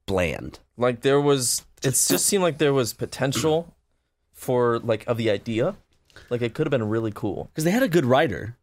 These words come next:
Speaker 1: Well,
Speaker 2: Yeah.
Speaker 1: uh, well, well, here's my, remember,
Speaker 2: <laughs>
Speaker 1: my theory was, because it's from the same writer as Sicario, which is a w-, great
Speaker 2: Right.
Speaker 1: movie.
Speaker 2: Amazing. One of
Speaker 1: Um,
Speaker 2: my favorite movies of all time.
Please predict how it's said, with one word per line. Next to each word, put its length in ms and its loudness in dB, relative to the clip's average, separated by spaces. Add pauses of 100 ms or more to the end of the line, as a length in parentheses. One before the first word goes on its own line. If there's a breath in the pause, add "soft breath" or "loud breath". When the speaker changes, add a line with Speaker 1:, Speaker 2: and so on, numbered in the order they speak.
(580)
Speaker 1:
Well, 360 2
Speaker 2:
Yeah. 80 -2
Speaker 1:
uh, 60 2
well, 260 4
well, 120 0
here's 260 4
my, 160 4
remember, 380 2
Speaker 2:
<laughs> 260 0
Speaker 1:
my 140 4
theory 380 4
was, 520 2
because 380 2
it's 140 0
from 240 2
the 80 4
same 500 2
writer 360 4
as 140 0
Sicario, 680 2
which 180 0
is 140 2
a 60 2
w-, 300 -6 (240)
great 400 4
Speaker 2:
Right. 80 0
Speaker 1:
movie. 400 -2 (160)
Speaker 2:
Amazing. 580 -4 (100)
One 120 -2
of 300 2
Speaker 1:
Um, 120 2
Speaker 2:
my 60 -2
favorite 200 -6
movies 300 -10
of 120 -14
all 160 -12
time. 260 -18